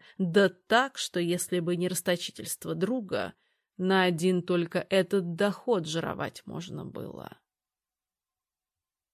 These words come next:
«То есть Григорий Борисович знал об истинной ценности вина?» спросил Фальк. «Должен был»,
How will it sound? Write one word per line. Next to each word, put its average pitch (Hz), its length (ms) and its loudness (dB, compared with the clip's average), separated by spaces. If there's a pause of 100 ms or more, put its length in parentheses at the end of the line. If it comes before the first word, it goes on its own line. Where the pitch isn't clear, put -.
(180)
«То 175 100 0
есть 170 460 -2
Григорий 175 460 0
Борисович 165 720 -2 (120)
знал 175 560 0
об 175 280 -2
истинной 180 440 0
ценности 175 680 -2
вина?» 185 440 -2 (340)
спросил 190 540 -8
Фальк. 175 460 -14 (1080)
«Должен 196 920 4
был», - 340 -6